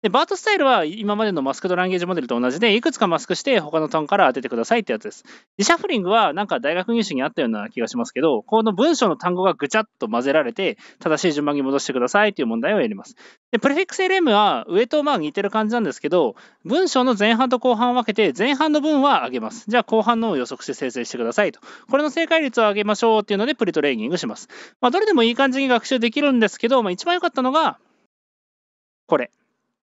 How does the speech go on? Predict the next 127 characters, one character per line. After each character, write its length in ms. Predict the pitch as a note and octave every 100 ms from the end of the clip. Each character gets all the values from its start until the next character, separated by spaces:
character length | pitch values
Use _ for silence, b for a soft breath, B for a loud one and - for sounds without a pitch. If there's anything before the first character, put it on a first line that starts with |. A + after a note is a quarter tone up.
| _ _ _
バ 140 | F#3 G#3
ー 20 |
ト 100 | G#3+
ス 60 | -
タ 100 | A3+
イ 60 |
ル 40 | G3
の 120 | G#3+
マ 120 | D3
ス 60 | -
ク 80 | A#3
ド 60 |
ラ 100 | A#3
ン 60 | A#3+
ゲ 80 | B3
ー 20 |
ジ 80 | A#3+
モ 80 |
デ 80 | A#3
ル 60 | A#3
が 100 | C#4
一 160 | E3
番 100 | D#3
良 80 | C3
か 100 | A#2+
っ 20 |
た 80 | G#2+
で 80 | G2+
す。 100 | - B B B
と 80 | -
い 20 |
う 20 | F#4+
わ 60 |
け 80 | D#4+
で、 60 | C4
じ 60 |
ゃ 40 | C4
あ、 40 |
マ 140 | G3+ G#3
ス 100 | -
ク 100 | E4
ド 100 | E4+
ラ 120 | F4+
ン 40 |
ゲ 100 | F4
ー 20 |
ジ 120 | E4 E4
モ 100 | F4+
デ 60 |
ル 100 | F4
の 80 | D4
中 220 | D4 D4+
で 80 | C#4+
も、 100 | C#4
バ 160 | G3 A#3
ー 40 |
ト 100 | B3+
ス 60 | -
タ 100 | C4
イ 40 |
ル、 60 | G#3+
エ 60 |
ム 100 | G#3+
エ 80 | A#3
ー 20 |
エ 20 | A3+
ス 100 | B3
エ 60 |
ス 180 | - B3
ス 80 | -
タ 100 | A#3+
イ 40 |
ル、 100 | F#3
ア 60 | G3+
イ 80 | A3
ア 20 |
イ 40 |
デ 60 | A3+
ィ 20 |
ー 40 | A3
ス 60 |
パ 80 | B3
ン、 60 | G3
ア 100 | G#3+
イ 40 |
ア 40 |
イ 60 | A3
デ 80 | A3
ィ 20 |
ー 20 |
ド 60 | A3+
ロ 80 | A3+
ッ 20 |
プ 140 | A3+
っ 20 | G3
て 100 | G3+
い 40 |
う 20 |
の 60 | F3+
を 20 |
四 160 | D#3 F3
つ 180 | - A#3+
試 260 | B3+ B3
し 120 | A#3
ま 100 | B3
し 80 | A#3
て、 220 | - G3
マ 140 | C3 D#3
イ 40 |
ナ 80 | D#3+
ー 20 |
チ 120 | E3+
ェ 20 | D3+
ン 40 |
ジ 100 | A2
ね。 120 | A#2 B B B _
で、 80 | D4
結 180 | C#4+ C#4+
局 200 | D#4 E4+
一 100 | D#4+
番 100 | E4
良 60 |
か 80 | E4
っ 60 | D#4+
た 80 | C4+
の 100 | C4+
が、 320 | D4+ E3+